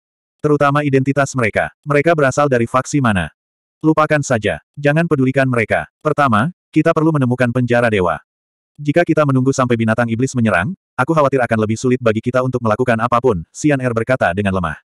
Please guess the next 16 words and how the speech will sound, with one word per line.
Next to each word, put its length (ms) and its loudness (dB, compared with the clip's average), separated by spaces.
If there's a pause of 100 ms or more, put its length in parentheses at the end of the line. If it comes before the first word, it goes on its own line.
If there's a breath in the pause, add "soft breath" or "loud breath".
(340)
Hingga 240 0
saat 240 -2
ini, 300 0 (180)
mereka 240 2
masih 240 0
belum 220 2
menemukan 340 0
penjara 400 0
dewa. 240 0 (960)
Sebelumnya, 560 0 (220)
Feng 260 0
Hao 160 4
juga 220 4
memberitahunya 500 2
bahwa 240 2
tempat 240 -2